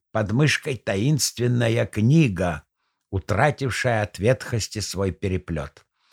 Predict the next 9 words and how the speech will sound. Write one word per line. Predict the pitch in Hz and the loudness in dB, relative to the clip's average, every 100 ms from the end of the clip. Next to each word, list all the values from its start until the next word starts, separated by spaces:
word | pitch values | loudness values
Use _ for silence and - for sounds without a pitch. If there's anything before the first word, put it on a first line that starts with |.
| _ _ _ - | _ _ _ -4
За | 90 101 | -2 0
такой | 113 - 170 151 | 0 2 2 2
необычный | 98 107 92 127 127 - 92 92 - | 0 0 0 -2 -2 -4 -4 -6 -2
образ | 160 147 117 85 92 | 0 0 -2 -2 0
местные | 107 139 - 123 104 | 2 0 0 -2 -2
обыватели | 80 87 110 131 139 127 | -2 0 0 0 -2 -2
прозвали | - 98 76 101 120 | 0 -2 0 0 0
Петровну | 104 101 92 101 113 113 | -2 -6 -2 0 2 0
монашкой. | 107 113 95 80 - - - 60 | 2 0 0 -4 -8 -10 -12 -20